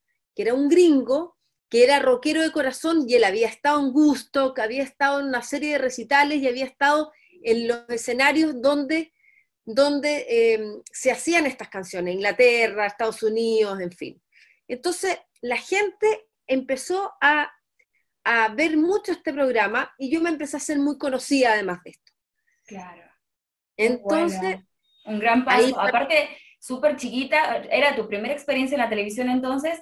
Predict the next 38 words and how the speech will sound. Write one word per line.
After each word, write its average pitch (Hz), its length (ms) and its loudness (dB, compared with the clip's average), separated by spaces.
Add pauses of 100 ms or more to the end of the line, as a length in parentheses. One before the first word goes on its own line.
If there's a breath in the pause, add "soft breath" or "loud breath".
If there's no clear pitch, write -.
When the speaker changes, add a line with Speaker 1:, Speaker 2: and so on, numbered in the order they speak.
Speaker 2:
¿Y 202 140 -10
como 233 240 -4
conductora? 202 680 -6 (400)
¿O 214 160 -6
co-conductora? 226 720 -2
Speaker 1:
Exactamente, 151 340 -10 (400)
como 190 220 -10
conductora. 180 760 -4 (520 soft breath)
Por 233 140 0
ahí 240 80 4
hay 262 80 2
Speaker 2:
Impresionante. 330 240 0
Speaker 1:
algunos 311 340 0
registros 302 580 -2
en 254 320 -4
Google 277 460 -4
de, 220 380 2
del 190 260 -10
programa 220 480 -2
Yesterday 220 720 0
y 185 80 -12
todo, 233 200 -4
y 240 40 -10
la 220 120 -2
verdad 208 200 -2
yo 220 140 2
tengo 220 200 -4
muy 294 280 0
buenos 240 280 -2
recuerdos 208 420 -6
de 208 60 -16
ese 190 140 -16
programa, 202 360 -6
aprendí 202 380 -8
muchísimo 226 800 -4 (480 soft breath)
con 214 140 2
un 240 140 0
director 247 640 0